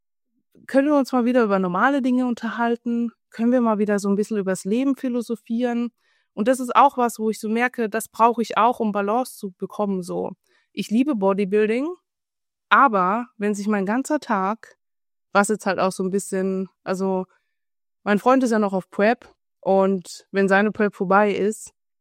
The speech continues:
sind wir einfach so fast ein Jahr komplett auf Prep gewesen. Ich,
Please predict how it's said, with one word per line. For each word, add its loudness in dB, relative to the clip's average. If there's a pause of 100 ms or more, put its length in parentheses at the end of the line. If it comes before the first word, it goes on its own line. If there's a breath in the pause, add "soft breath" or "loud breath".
(580)
sind 2
wir 2
einfach -2
so -6
fast -4
ein 2
Jahr 0
komplett -6
auf -4
Prep -8
gewesen. -2 (840)
Ich, 0